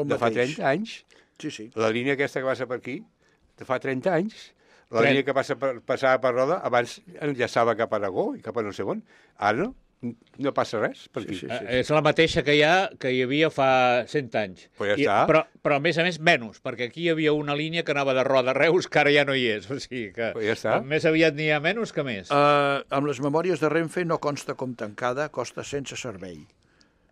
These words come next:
Speaker 1: Però no hi ha via, bueno, no hi ha, no hi ha senyalització,
Speaker 3: Bueno,
Speaker 1: no hi ha res.
Speaker 3: sí, via, bueno, vies, eh,
Speaker 1: No,
Speaker 3: vies
Speaker 1: queden,
Speaker 3: sí que
Speaker 1: queden
Speaker 3: hi ha
Speaker 1: trossos de carril, queden trossos
Speaker 3: Sí,
Speaker 1: de carril.
Speaker 3: te-, queden,
Speaker 1: Ah.
Speaker 3: sí. Inclús, eh, crec que del, del Morell del Morell a Reus o algo així. Hi ha un tros que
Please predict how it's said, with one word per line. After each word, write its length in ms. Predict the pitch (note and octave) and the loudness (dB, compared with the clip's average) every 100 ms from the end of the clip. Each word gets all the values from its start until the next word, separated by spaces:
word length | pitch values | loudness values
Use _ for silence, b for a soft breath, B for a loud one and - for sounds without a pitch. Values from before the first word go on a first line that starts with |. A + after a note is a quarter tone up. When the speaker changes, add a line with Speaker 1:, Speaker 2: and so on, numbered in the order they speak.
| _ | _
Speaker 1:
Però 140 | - G#2+ | -10 -8
no 140 | A2 | -4
hi 60 | A#2 | -4
ha 60 | G#2+ | -4
via, 380 | A2 B2+ G#2+ A2 | -6 -4 -6 -6
bueno, 240 | A2+ B2 A#2 | -6 -6 -6
no 80 | |
hi 40 | A#2 | -6
ha, 160 | A#2+ A2+ | -8 -6
no 140 | B2+ | -6
hi 40 | |
ha 120 | A#2 A2+ | -4 -6
senyalització, 680 | - A#2 A2 A#2 F3 D#3 C3 | -8 -8 -8 -4 -2 0 -2
Speaker 3:
Bueno, 80 | B2 | -2
Speaker 1:
no 60 | |
hi 80 | B2 | -2
ha 60 | A2+ | -2
res. 180 | A2+ C3+ | -2 -2
Speaker 3:
sí, 240 | E3+ D3+ | -2 0
via, 220 | A#2+ D#3 C3 | 0 -4 2
bueno, 300 | D3+ C3+ G#2+ | 0 0 -2
vies, 420 | D#3 E3 E3 - b b b | 2 2 0 -8 b b b
eh, 160 | A#2 A#2+ | -4 2
Speaker 1:
No, 80 | D#3 | 4
Speaker 3:
vies 120 | F3 | 4
Speaker 1:
queden, 120 | F3+ | 4
Speaker 3:
sí 100 | E3 | 2
que 60 | D#3 | 4
Speaker 1:
queden 140 | F#3+ D3 | 4 4
Speaker 3:
hi 60 | |
ha 40 | D3+ | 4
Speaker 1:
trossos 300 | E3+ G3+ D#3+ | 2 0 -2
de 80 | D#3+ | -4
carril, 300 | B2+ B2 G2+ | -4 -4 -4
queden 260 | D3 C#3+ | -4 -4
trossos 240 | B2 A#2 C#3+ | -6 -6 0
Speaker 3:
Sí, 60 | D3 | 2
Speaker 1:
de 460 | C#3 C3 D3 A#2 F#2+ | 2 2 4 4 0
carril. 100 | G2+ | -4
Speaker 3:
te-, 280 | A#2+ A2+ E2+ | -4 -4 -4
queden, 300 | A#2+ A#2+ G#2 | -2 -2 -2
Speaker 1:
Ah. 40 | - | -4
Speaker 3:
sí. 220 | C3+ A#2+ B B | -6 -8 B B
Inclús, 400 | C#3+ B2 E3+ D3+ | -6 2 2 4
eh, 160 | D3+ - | 2 -2
crec 220 | - E3+ F#3 | -2 -2 0
que 80 | |
del, 320 | F#3+ E3+ C#3+ A2 | 2 2 2 -2
del 160 | C3 | -4
Morell 600 | B2 B2+ C3+ D3+ C#3 B2 b b b b | -2 -2 2 2 2 -8 b b b b
del 200 | G#2+ A#2+ | -4 -4
Morell 360 | A#2+ B2 D3 D#3 | -2 -2 0 0
a 60 | A#2 | 0
Reus 400 | A2 C#3 C3+ A#2 | 2 2 0 0
o 100 | A#2+ | -2
algo 200 | B2 B2 | -2 -4
així. 220 | - E3 D#3 | -2 -2 2
Hi 80 | |
ha 40 | C3 | 2
un 120 | C#3 | 2
tros 240 | D3 D#3 | 0 0
que 120 | - | 0